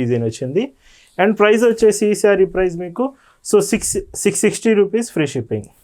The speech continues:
So వన్ సైడ్ బోర్డర్, so బాందిని ప్రింటెడ్ శారీ ఎంత బాగుందో చూడండి.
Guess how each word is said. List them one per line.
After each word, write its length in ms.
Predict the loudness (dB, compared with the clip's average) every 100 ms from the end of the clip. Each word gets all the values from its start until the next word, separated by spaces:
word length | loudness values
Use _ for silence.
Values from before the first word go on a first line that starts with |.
| -18 -18 -20 -10 2
So 80 | 4 6
వన్ 120 | 6 4
సైడ్ 180 | 4 4
బోర్డర్, 380 | 4 4 4 2 -2 -2
so 100 | 2 4 4
బాందిని 320 | 4 4 4 2
ప్రింటెడ్ 380 | 2 2 2 4
శారీ 200 | 4 4 2
ఎంత 140 | 2 2
బాగుందో 300 | 4 4 2 0
చూడండి. 360 | -2 -4 -6